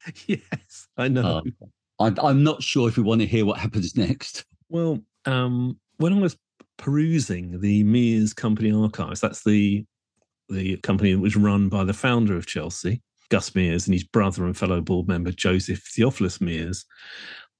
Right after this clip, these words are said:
Speaker 1: I came across letters showing that Gus borrowed the money to buy Stamford Bridge, uh, from the family trust fund, the Mears family trust fund.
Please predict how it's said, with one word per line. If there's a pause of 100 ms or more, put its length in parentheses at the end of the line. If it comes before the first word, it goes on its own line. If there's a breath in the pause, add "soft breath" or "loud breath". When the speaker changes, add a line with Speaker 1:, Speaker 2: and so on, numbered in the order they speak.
Speaker 1:
I
came
across
letters
showing
that
Gus (540)
borrowed
the
money (280)
to
buy (420)
Stamford
Bridge, (1000 loud breath)
uh,
from
the
family
trust
fund,
the
Mears
family
trust
fund.